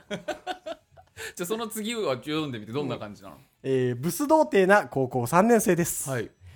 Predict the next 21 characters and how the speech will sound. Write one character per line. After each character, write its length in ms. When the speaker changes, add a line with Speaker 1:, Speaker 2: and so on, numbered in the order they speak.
Speaker 1:
自 140
分 200
は 80
あ 40
る 100
時、 380
TikTok 540
で、 380
ロ 160
ン 140
毛 100
の 160
ロ 160
ニ 200
ー 20
と 260
赤 200
毛 140
の 220
ア 80
ン 140